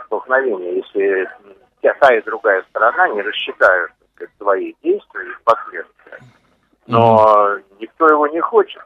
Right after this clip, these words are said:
Speaker 1: это было бы катастрофой для всех, и в том числе для северокорейского режима. Э, Южная Корея может и дальше процветать и существовать сама по себе. Северокорейский режим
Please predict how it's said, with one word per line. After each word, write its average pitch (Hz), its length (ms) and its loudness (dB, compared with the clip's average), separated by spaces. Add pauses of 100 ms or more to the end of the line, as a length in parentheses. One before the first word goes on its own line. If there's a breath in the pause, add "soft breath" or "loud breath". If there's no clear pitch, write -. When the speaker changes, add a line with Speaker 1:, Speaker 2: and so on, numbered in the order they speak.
Speaker 1:
это 85 340 -10
было 104 160 -6
бы - 120 -14
катастрофой 160 840 -4
для 123 100 -14 (100)
всех, 190 340 -6 (100)
и 98 280 -20
в - 40 -20
том 117 180 -4
числе - 360 -14
для - 160 -20
северокорейского 127 760 -4
режима. 139 460 -12 (640)
Э, 90 560 0 (280)
Южная 123 320 -2
Корея 101 360 -2
может 92 380 -14
и - 100 -20
дальше 139 540 -2 (100)
процветать 135 640 0
и 123 60 -20 (100)
существовать 120 640 0
сама 113 220 0
по - 180 -20
себе. - 260 -10 (100)
Северокорейский 131 760 -6
режим 160 420 -16